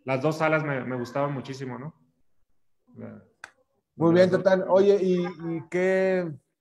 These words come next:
Speaker 2: qué sigue? ¿Qué planes tienes, además de estar en Natural Urbano como,
Speaker 1: Ajá.
Speaker 2: como artista? ¿Tienes en puerta algunas, eh, exhibiciones, exposiciones?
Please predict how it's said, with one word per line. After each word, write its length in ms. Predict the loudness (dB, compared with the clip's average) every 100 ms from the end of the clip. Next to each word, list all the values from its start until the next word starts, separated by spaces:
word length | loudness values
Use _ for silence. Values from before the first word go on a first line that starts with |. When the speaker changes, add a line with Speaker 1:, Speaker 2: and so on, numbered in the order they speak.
| _ _ _ _ -8
Speaker 2:
qué 100 | -6
sigue? 440 | -4 0 0 0
¿Qué 100 | -6
planes 300 | -6 -6 -4
tienes, 360 | -2 0 0 0
además 360 | 0 0 -4 -4
de 100 | -6
estar 240 | 0 0
en 80 | 0
Natural 340 | -4 0 0
Urbano 540 | 2 0 0 0 -4 -4
como, 360 | -8 -8 -6 -6
Speaker 1:
Ajá. 80 | -6 -6 -6 -6 -10 -12 _ _ _ _
Speaker 2:
como 200 | -4 -2
artista? 680 | -2 -2 -4 0 2 2 0
¿Tienes 280 | -6 -6
en 140 | -8 0
puerta 400 | 2 2 2 2
algunas, 480 | 2 -2 -6 -8 -6
eh, 200 | -4 -4
exhibiciones, 760 | -6 -8 -8 -4 -2 -2 -4
exposiciones? 1000 | -8 -14 -16 -16 -8 -4 -4 -2 -4 -6